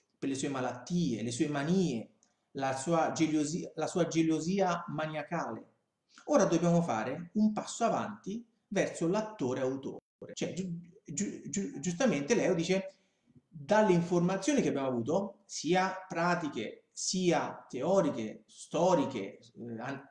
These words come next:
aneddotiche, dobbiamo passare a un momento autorale, quindi, eh, di drammaturgia, di scrittura dell'attore in scena.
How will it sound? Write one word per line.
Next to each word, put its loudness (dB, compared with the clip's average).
aneddotiche, 0
dobbiamo 2
passare -4
a -2
un 4
momento 0
autorale, 0
quindi, -6
eh, -8
di -12
drammaturgia, -6
di -4
scrittura -6
dell'attore -6
in -10
scena. -12